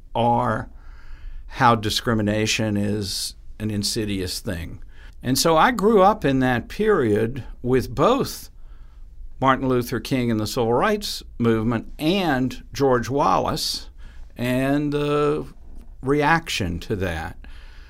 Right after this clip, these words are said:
So it became a central part of my childhood. And I, the odd thing is I was always interested in science, and I thought social science was something much more interesting and much more open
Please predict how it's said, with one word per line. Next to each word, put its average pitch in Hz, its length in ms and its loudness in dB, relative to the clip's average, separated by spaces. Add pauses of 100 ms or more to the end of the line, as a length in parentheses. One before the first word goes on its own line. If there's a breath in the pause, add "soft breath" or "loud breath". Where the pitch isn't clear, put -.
(120)
So 185 280 4
it 196 120 4
became 220 440 2
a 151 100 0
central 165 880 2 (240)
part 139 520 0
of 107 220 -2
my 110 260 0
childhood. 110 880 -2 (840 soft breath)
And 226 420 2 (100)
I, 208 300 4 (100)
the 196 180 2
odd 254 320 4
thing 208 200 4
is 185 160 2
I 175 80 4
was 160 160 2
always 185 300 6
interested 170 460 -2
in 131 160 4
science, - 1000 0 (200 loud breath)
and 202 160 4
I 262 120 8
thought 262 240 6
social 233 400 0
science 147 420 0
was 139 140 0
something 151 440 2
much 214 440 0
more 151 240 2
interesting 131 520 -2
and 123 100 2
much 135 280 0
more 120 260 -2 (120)
open 120 760 0